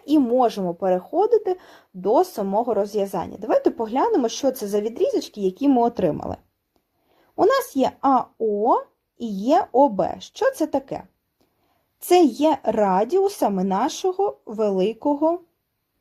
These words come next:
півкола. Відповідно, тоді О К це так само буде радіус великого півкола.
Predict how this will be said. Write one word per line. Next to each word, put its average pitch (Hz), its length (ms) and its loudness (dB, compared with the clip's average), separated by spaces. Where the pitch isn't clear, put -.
півкола. 302 600 2
Відповідно, 302 600 4
тоді 285 420 -2
О 285 140 4
К 330 180 -2
це 311 120 -4
так 294 220 -2
само 349 440 0
буде 233 340 -2
радіус 254 720 0
великого 233 680 -2
півкола. 269 600 -6